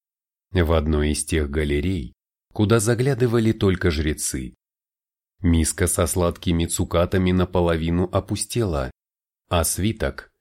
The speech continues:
повествующий о деяниях героев древности, был расправлен лишь наполовину,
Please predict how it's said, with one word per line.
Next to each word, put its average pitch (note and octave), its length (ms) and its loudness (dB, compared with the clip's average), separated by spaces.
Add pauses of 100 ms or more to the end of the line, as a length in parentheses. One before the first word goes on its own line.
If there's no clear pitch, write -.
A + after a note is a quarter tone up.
(100)
повествующий E2 1120 0
о F2+ 100 2
деяниях E2 760 0
героев E2 500 0
древности, F2+ 880 0 (340)
был A2+ 280 4
расправлен B2 600 0
лишь G#2 260 2
наполовину, G#2+ 920 0